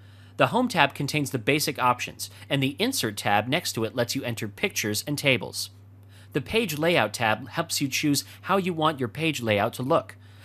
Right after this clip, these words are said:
The Formula tab contains all the formulas and functions needed to perform an action in Excel. The next tab, that is the Data tab, deals with connecting to databases, et cetera. The Review tab allows you to share stuff with others,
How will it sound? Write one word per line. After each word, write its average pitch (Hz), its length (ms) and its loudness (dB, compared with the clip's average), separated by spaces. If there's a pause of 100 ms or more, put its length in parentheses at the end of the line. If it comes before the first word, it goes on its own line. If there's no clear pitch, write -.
(140)
The 139 80 4
Formula 156 480 2
tab 113 280 4
contains 117 380 -4
all 143 200 4
the 175 80 -2
formulas 147 480 0
and 113 180 -6
functions 131 480 -2
needed 139 320 0
to - 100 -12
perform 165 460 0 (220)
an 123 180 -2
action 156 440 0
in 131 120 4
Excel. - 460 0 (720)
The 160 80 0
next 226 340 -2
tab, 123 260 4
that 120 160 4
is 117 120 -2
the 135 100 0
Data 120 380 2
tab, 90 380 0 (220)
deals 147 280 2
with 147 140 -4
connecting 135 560 -2
to 127 100 -4
databases, 123 800 0
et 117 100 -4
cetera. 117 420 2 (480)
The 156 60 0
Review 147 300 2
tab 147 260 0
allows 127 300 2
you 117 60 -2
to 117 80 -4
share 208 280 0
stuff - 280 -2
with 131 100 -2
others, 127 360 -2